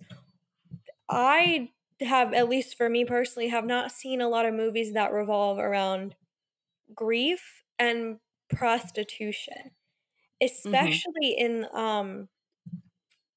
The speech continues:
Speaker 1: males. So
Speaker 2: Yes.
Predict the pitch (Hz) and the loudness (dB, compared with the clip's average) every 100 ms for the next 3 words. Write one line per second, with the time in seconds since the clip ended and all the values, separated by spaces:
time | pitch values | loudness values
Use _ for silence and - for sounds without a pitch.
0 | _ _ _ _ 233 220 196 - - - | _ _ _ _ -2 0 0 -4 -10 -16
1 | - _ _ _ _ _ _ _ _ _ | -20 _ _ _ _ _ _ _ _ _
2 | - - 254 233 190 170 156 - - - | -14 -4 2 4 6 6 4 4 -8 -14